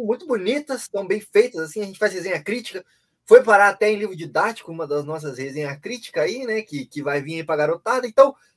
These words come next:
pô, tá vendo? Até o livro didático quer, quer ler um, um texto nosso, então por que você não quer? Entra lá no nosso site, cara, indotalks ponto com ponto B R, muito, muito conteúdo.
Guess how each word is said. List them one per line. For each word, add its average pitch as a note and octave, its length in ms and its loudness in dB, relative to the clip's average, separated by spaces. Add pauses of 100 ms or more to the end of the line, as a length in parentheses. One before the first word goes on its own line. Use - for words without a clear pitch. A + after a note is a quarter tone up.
(260)
pô, D#3+ 280 -2 (200)
tá C#3 120 -4
vendo? G#3 180 -6
Até G#3+ 280 2
o A#3+ 80 4
livro A3 240 -8
didático E3 520 -6
quer, D#3 260 -2
quer D#3 240 -2
ler D3 300 -4
um, C#3 380 -12
um B2+ 40 -18
texto D#3+ 300 -10
nosso, G#3+ 320 -2
então C#4+ 180 -4
por C#4 100 -6
que B3+ 100 -2
você A3 220 -2
não G3 100 0
quer? - 720 -2
Entra C4 140 6
lá B3+ 140 6
no C4+ 60 0
nosso C4 260 0
site, C#4+ 360 -2
cara, F#3+ 360 -2 (340)
indotalks A3 480 -2
ponto A3+ 200 0
com A3+ 140 6
ponto A3 240 -4
B G3+ 120 2
R, B3+ 380 0 (220)
muito, A3 340 -8
muito B3 240 -6
conteúdo. G#3+ 580 -6